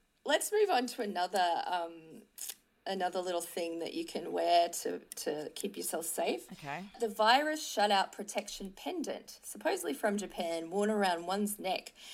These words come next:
Speaker 1: have been sold with claims they prevent infection. The U S Environmental Protection Agency said that no evidence had been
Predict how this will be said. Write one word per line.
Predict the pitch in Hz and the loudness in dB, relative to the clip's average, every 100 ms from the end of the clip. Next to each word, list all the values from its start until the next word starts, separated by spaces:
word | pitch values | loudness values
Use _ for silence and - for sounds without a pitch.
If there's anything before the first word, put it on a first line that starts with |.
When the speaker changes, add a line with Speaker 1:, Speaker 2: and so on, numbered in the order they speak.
| - | -6
Speaker 1:
have | - 208 | -2 2
been | 233 220 | 2 2
sold | - 294 349 | 4 4 2
with | 285 - | -4 -4
claims | 196 185 190 - | -2 0 -2 -4
they | 190 | -6
prevent | - 196 180 170 - | -6 -6 -6 -6 -8
infection. | 190 - 226 - - - 202 - - _ | -8 0 0 0 -4 -4 -8 -14 -20 _
The | 240 | 0
U | 269 | 2
S | 330 330 | 2 2
Environmental | 240 214 208 196 185 196 | 0 4 4 4 0 -4
Protection | 208 208 277 359 - 220 | -10 -6 -4 -4 -4 -4
Agency | - 165 185 - - 170 | -2 -2 -6 -8 -6 -6
said | - 190 | -4 -6
that | 196 247 | -4 0
no | 254 - | 0 2
evidence | 185 190 180 - | 2 0 -2 -6
had | 196 | -4
been | 202 190 | -4 -4